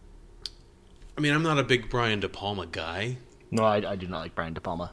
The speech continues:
Speaker 2: I don't
Speaker 1: Um,
Speaker 2: like Brian De Palma really at all.
Speaker 1: Me neither. Um, this is really the, and I don't even think this
Speaker 2: I even say the first Mission Impossible is the worst one,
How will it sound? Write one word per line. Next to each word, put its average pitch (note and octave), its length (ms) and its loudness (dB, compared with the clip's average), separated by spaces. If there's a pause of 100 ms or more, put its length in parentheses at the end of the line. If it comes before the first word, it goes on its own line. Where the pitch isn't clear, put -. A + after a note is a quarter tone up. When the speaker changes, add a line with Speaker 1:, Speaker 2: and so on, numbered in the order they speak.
(140)
Speaker 2:
I C3 100 6
don't B2 100 10
Speaker 1:
Um, B2 60 10
Speaker 2:
like A#2+ 140 6
Brian G2+ 160 2
De F#2 60 -4
Palma F#2 240 -4
really F2 200 -6
at D2 100 -8
all. C#2+ 260 -8
Speaker 1:
Me D3+ 160 6
neither. A#2+ 360 6 (400)
Um, A#2 340 2 (200)
this D3+ 200 2
is D3+ 120 2
really C#3+ 240 6
the, B2 140 2
and B2 240 0
I F#3 60 6
don't F#3+ 160 8
even E3 200 4
think B2+ 280 -2
this B2 200 6
Speaker 2:
I C#3+ 120 12
even C#3 260 12
say B2 180 8
the A2 60 6
first A#2+ 300 4
Mission A2 280 0
Impossible F#2+ 520 0
is - 100 -12
the - 100 -8
worst E2+ 400 -8
one, C2 200 -8